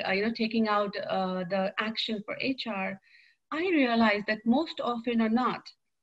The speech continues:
my tools, my expertise, um, the policies or the leaders, other leaders' will was not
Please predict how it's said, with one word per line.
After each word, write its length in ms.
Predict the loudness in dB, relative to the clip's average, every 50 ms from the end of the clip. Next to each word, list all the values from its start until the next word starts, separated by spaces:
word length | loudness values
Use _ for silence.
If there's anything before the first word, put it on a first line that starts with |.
| _ _ 2
my 240 | 4 4 6 4 2 0 -4 -6
tools, 380 | -6 -4 -4 -4 -6 -8 -8 -6 -2
my 160 | 0 0 2 2
expertise, 920 | 0 -2 -2 -4 -6 -6 -6 -6 -4 0 2 4 6 6 6 4 2 0 -4 -10 -20 _ _ _ _ _ _ _ -4
um, 560 | -2 0 0 0 0 0 -2 -4 -6 -8 -6 -4
the 80 | -4 -6 -6 -8 -4 -2
policies 680 | 0 0 0 -2 -4 -2 0 2 4 4 4 2 2 2
or 140 | 2 4 4
the 100 | 4 4
leaders, 440 | 2 2 2 2 2 2 0 0 0 0
other 280 | 0 0 0 0 -2 0
leaders' 400 | 2 2 4 4 4 4 2 0
will 400 | 0 0 2 4 4 4 2 0
was 200 | -2 -2 0 4
not 400 | 6 6 8 8 8 8 6 0